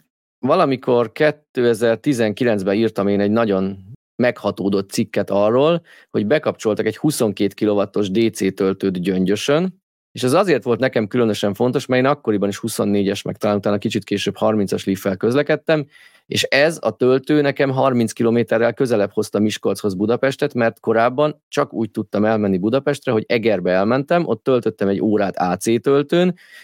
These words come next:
és úgy onnan már elértem, ö, Budapestig. Na most így nem, hogy nem A C töltőn kellett egy órát töltenem, hanem D C-n fél órát, de mehettem egyenesen Budapest felé kerülő nélkül. Úgyhogy akkor nagyon meg voltam hatódva,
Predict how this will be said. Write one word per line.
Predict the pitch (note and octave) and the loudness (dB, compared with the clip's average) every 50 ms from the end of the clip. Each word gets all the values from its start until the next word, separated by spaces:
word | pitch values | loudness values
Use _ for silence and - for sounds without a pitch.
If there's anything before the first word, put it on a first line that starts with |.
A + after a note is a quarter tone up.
| - | -12
és | - - A2+ - | -6 -4 -2 0
úgy | E3 C#3+ C#3 | 2 2 2
onnan | - A#2 D3+ D3 C3 A#2+ A#2+ | 4 2 4 4 4 2 2
már | B2 A#2+ A2+ A2+ A#2 | 2 2 2 2 2
elértem, | A#2 A#2 A2+ G#2+ G#2+ G2+ - - A2 A2 A2 A2 | 4 4 2 2 0 0 -2 -2 0 0 2 2
ö, | G#2+ G#2+ G#2+ G#2+ G#2+ G#2 G2+ G2+ F2+ | 2 2 2 2 2 2 2 0 0
Budapestig. | F2+ G#2 G2+ F#2 F#2+ - - E2+ F2+ - - - - - - _ _ - - _ _ - | 0 0 0 0 -2 -2 -4 -6 -6 -6 -8 -10 -12 -12 -14 _ _ -20 -20 _ _ -4
Na | - B2 | 0 0
most | C#3 C#3+ - - | 0 0 0 0
így | C#3+ C#3+ D3+ D#3+ E3+ E3 E3+ - _ _ _ _ _ _ _ - | 0 2 4 4 2 0 -4 -10 _ _ _ _ _ _ _ -2
nem, | - D#3+ G3 A3 | 0 2 2 4
hogy | G3 F#3+ D#3 | 2 2 2
nem | C#3 C#3 C3 | 2 2 2
A | B2 B2 B2 B2 | 2 2 2 0
C | - - C3 A#2+ | 0 0 -2 -2
töltőn | - - B2 A#2+ - - A#2+ A2+ | 0 2 0 0 2 0 -2 0
kellett | - A#2+ A#2+ A#2+ A2+ - | 0 0 2 2 0 0
egy | A#2 A#2+ A2+ A2 | 0 -2 0 2
órát | A#2+ A#2 A2+ A#2 A2 - | 2 2 2 2 0 0
töltenem, | - A#2+ A2+ A2 - A#2 A#2 A2+ | 0 0 0 2 0 0 0 0
hanem | A2+ A2+ A2+ A#2 A2+ A2+ | 0 0 0 2 2 2
D | G#2 A#2+ A#2+ A2+ | 2 2 0 0
C-n | - - A2+ A2 | 0 0 0 0
fél | G2 - - G#2+ A2+ B2 | 0 0 0 2 2 4
órát, | C3 C#3 D3 D#3 E3 E3+ E3 - _ _ _ | 4 4 2 2 2 0 -2 -6 _ _ _
de | - G#2+ G2+ C3+ C#3+ F#3+ G3+ G3 _ | -10 -4 0 0 0 0 -2 -4 _
mehettem | - F3+ A2+ A2 A2+ A2 _ - E3 D#3+ - | -6 -4 -2 -2 -4 -4 _ -2 -4 -2 0
egyenesen | - F3 C#3+ A#2+ A2+ G#2+ G#2+ G#2 - - B2+ B2 C3 B2+ - - _ - A#2+ | 0 0 2 2 2 2 0 -2 0 0 0 0 0 -2 -6 -10 _ -6 -4
Budapest | C3 C3 G#2 F#2+ - G2+ G2+ - - | -2 0 -2 -2 -2 -4 -4 -4 -4
felé | - A#2+ A#2+ B2 B2+ A#2+ | -2 -2 0 0 0 -2
kerülő | - - - C#3 B2 A2 G#2 G2+ G2+ G2+ | -2 -2 0 0 0 2 0 0 2 2
nélkül. | G2+ G#2 G#2+ G#2 F#2+ F#2+ - - - D2 - | 2 2 2 2 0 0 -2 -6 -6 -6 -4
Úgyhogy | - - F#2+ G#2 - B2+ | -4 -4 -4 -2 -2 0
akkor | A#2+ B2+ - - D#3+ | 0 0 0 0 0
nagyon | E3 F3 C#3 A#2 G2+ | 0 2 2 0 0
meg | G2 G2 G2 | 0 -2 -2
voltam | F#2 G2+ G2 F#2+ - G2 G2 | 0 -2 -2 -2 -2 -2 -2
hatódva, | F#2+ G#2+ A2 - D3+ D3+ D3 D3+ E3+ E3 | -2 -2 -2 0 0 0 2 0 0 -2